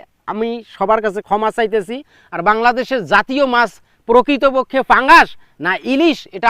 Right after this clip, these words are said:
আপনারা বলে দিবেন। যেহেতু রাজনৈতিক মাছ, ইলিশ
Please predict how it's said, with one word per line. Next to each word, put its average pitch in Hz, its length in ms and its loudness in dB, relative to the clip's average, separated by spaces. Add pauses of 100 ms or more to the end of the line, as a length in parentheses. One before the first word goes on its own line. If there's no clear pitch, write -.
(100)
আপনারা 214 300 -2 (100)
বলে 214 240 0
দিবেন। 123 200 -8 (360)
যেহেতু 285 440 0 (360)
রাজনৈতিক 285 580 2 (120)
মাছ, 143 140 -4 (440)
ইলিশ 240 180 -4